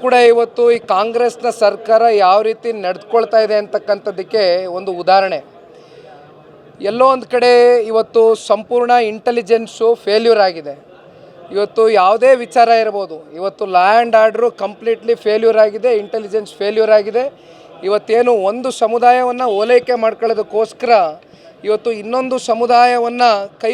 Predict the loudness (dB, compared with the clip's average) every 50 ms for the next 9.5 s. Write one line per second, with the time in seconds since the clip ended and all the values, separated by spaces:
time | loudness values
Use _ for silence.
0 | -6 -8 -12 -10 -10 -10 -8 -8 -8 -8 -8 -10 -10 -8 -6 -6 -4 -2 -2 -2
1 | -2 -4 -6 -4 -2 0 0 0 0 -2 -2 -2 -2 -4 -8 -14 -20 -20 -20 -20
2 | -20 -20 -20 -20 -20 -14 -10 -6 0 0 0 2 2 2 2 2 2 0 -2 -6
3 | -4 -2 0 2 2 2 2 2 0 0 -2 -2 0 0 -2 -2 0 2 2 4
4 | 4 4 2 0 -2 -6 -8 -10 -6 -4 -4 -4 -4 -6 -10 -10 -6 -2 -2 -2
5 | -2 -4 -8 -12 -10 -6 -2 -2 -2 -2 -4 -6 -8 -6 -4 -6 -6 -4 -6 -6
6 | -4 -4 -4 -4 -4 -4 -4 -2 -2 -2 -2 -2 -4 -6 -4 -2 0 0 -2 -2
7 | -6 -10 -6 -4 -4 -2 -2 -2 -2 0 0 0 0 0 -4 -6 -4 -4 -4 -2
8 | -4 -6 -8 -6 -4 -4 -4 -2 -2 -2 -2 -2 -4 -10 -14 -20 -20 -20 -20 -20
9 | -20 -20 -16 -8 -6 -6 -6 -4 -6